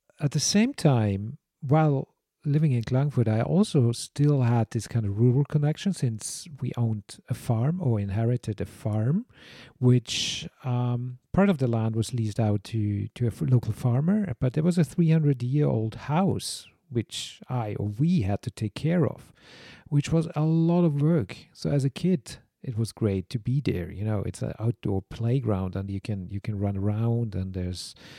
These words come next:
there's trees to climb, and there's, there's always an adventure around the corner. But then due to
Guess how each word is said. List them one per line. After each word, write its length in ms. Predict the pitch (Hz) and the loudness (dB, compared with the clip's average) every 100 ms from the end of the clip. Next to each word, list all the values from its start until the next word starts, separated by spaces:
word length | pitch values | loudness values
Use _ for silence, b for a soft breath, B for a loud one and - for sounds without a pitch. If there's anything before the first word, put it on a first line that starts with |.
| B - | B -10
there's 180 | 120 - | -8 -8
trees 440 | - 120 117 113 | -2 0 0 -2
to 100 | - | -6
climb, 680 | 123 - 113 113 110 110 107 | -6 -2 0 0 0 0 -2
and 220 | 104 98 | -2 -2
there's, 560 | 98 98 92 92 - - | -4 -4 -6 -6 -8 -8
there's 180 | - 101 | -6 -2
always 260 | 123 123 110 | 0 2 2
an 320 | 107 104 101 | -2 -2 -6
adventure 840 | 117 - 120 135 - 110 92 101 120 | -8 -2 0 0 0 -2 -2 -4 -4
around 280 | 120 113 104 | -2 -2 -2
the 80 | - | -2
corner. 320 | 139 160 120 | 2 2 2
But 160 | 127 | 2
then 180 | 127 175 | 2 0
due 200 | 160 151 | 2 0
to 360 | - 123 117 | 0 0 0